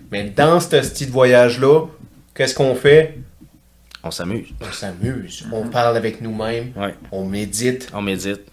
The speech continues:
Speaker 1: On réfléchit.
Speaker 2: Méditer, c'est pas, euh, de même, là. C'est
Speaker 1: Non.
Speaker 2: coucher dans les lits, puis
Speaker 1: Tu le
Speaker 2: fais
Speaker 1: fais comme tu veux.
Speaker 2: le best med-, meditating, c'est, t'écoutes de quoi qui te calme,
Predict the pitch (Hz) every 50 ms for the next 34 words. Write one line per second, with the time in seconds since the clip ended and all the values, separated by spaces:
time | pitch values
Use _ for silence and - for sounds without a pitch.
0 | _ _ - 107 104 101 95 92 120 127 127 - - 127 127 123 123 - - -
1 | 127 123 123 123 127 127 120 120 - - 165 160 165 - 139 131 127 - 107 104
2 | 101 101 101 98 98 95 104 98 101 104 117 - - 143 147 151 147 - - 110
3 | 104 104 101 98 95 - - - - 147 139 139 127 117 113 127 131 131 120 107
4 | 104 101 101 92 - - _ _ - - _ - - 120 151 143 135 131 - -
5 | - - - - 156 151 - 156 156 151 - - 127 139 135 131 123 175 190 208
6 | 202 - 170 165 156 135 131 131 127 135 139 135 - - - 156 170 180 160 -
7 | - - - - - 139 - 170 - 202 147 - - 190 190 - - _ _ -
8 | 131 123 131 175 208 214 196 175